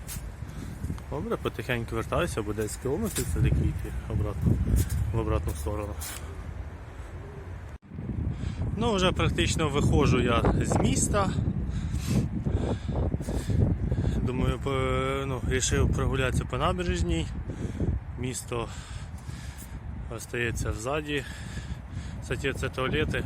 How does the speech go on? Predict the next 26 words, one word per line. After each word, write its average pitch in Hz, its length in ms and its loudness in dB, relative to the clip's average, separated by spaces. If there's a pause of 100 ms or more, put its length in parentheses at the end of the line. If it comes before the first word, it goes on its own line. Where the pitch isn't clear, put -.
(120)
безплатно. 117 680 -2 (120)
На 123 100 -4
вокзалі 120 480 0
теж 113 240 -6 (640)
туалети 127 320 -2
безплатно, 123 580 -2
так 113 180 -8
що 120 680 -2 (720)
туристичне 135 640 4
місто, 196 540 -2 (760)
туалети, 127 360 -2
то, - 160 -6
в 117 40 -8
принципі, 120 600 -4
не 113 140 -2
буде 113 260 -4
проблеми, 113 480 -4
де 104 160 -6
сходити - 440 -4 (640)
безкоштовно. 104 800 -6 (2750)
Так 123 160 -6
що 127 100 -8
для 117 180 -2
вас 117 340 -2 (180)
було 113 220 -2
місто 113 460 -2